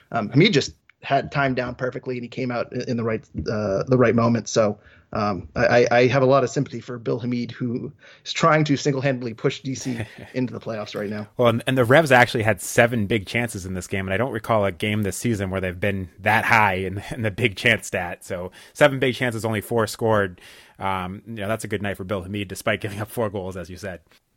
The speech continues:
Speaker 1: Let's get to the offensive side of the ball, which you kind of are leading me into, and I, I just want to give props to a guy that I know has been very controversial in Revs land, but year in and year out,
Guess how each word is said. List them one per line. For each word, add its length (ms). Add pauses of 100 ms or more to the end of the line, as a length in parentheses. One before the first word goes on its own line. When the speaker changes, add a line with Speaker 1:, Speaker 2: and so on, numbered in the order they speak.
(100)
Speaker 1:
Let's 280
get 320
to 180
the 100
offensive 380
side 100
of 40
the 60
ball, 180
which 120
you 80
kind 180
of 100
are 180
leading 360
me 160
into, 440 (240)
and 400
I, 240
I 40
just 200
want 240
to 40
give 380 (640)
props 420
to 160
a 60
guy 280
that 300
I 60
know 440
has 240
been 220
very 180
controversial 680
in 120
Revs 260
land, 240
but 120
year 280
in 80
and 140
year 200
out, 260